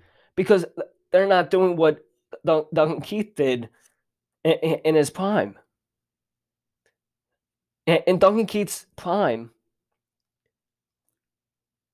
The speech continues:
he was a defensive force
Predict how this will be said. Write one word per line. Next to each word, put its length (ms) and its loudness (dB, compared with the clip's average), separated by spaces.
he 380 -4
was 440 4
a 180 0
defensive 600 -4
force 880 -8